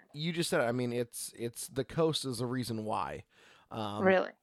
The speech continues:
Speaker 1: and, you know, yeah, we're stuck in a valley. I mean, we have the Coast
Speaker 2: Mm-hmm.
Speaker 1: Range Mountains that top out, you know, at a couple thousand feet. Um, and then you have the Cascades to the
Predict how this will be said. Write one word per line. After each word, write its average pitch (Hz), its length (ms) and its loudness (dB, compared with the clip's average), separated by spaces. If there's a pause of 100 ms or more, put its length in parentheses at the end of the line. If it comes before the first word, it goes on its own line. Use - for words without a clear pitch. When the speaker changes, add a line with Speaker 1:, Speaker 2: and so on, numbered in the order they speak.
Speaker 1:
and, 143 220 2
you 139 80 2
know, 123 140 2
yeah, 127 240 4
we're 127 160 0
stuck 147 240 -2
in 165 100 2
a 160 60 2
valley. 123 420 0
I 120 40 -6
mean, 120 220 -4
we 120 100 -6
have 120 180 -4
the 117 80 -10
Coast 123 300 -6
Speaker 2:
Mm-hmm. 123 60 -6
Speaker 1:
Range 127 220 -2
Mountains 113 360 -4
that 110 140 -4
top 110 300 -4
out, 107 400 -2
you 117 100 -8
know, 107 220 -6
at - 140 -8
a 98 260 -16
couple 113 240 -8
thousand 113 440 -6
feet. 107 340 -12 (440)
Um, 98 500 -8
and 117 120 -8
then 120 80 -4
you 120 80 -2
have 113 80 -2
the 113 60 -4
Cascades 113 680 -4
to - 80 -10
the 123 120 -6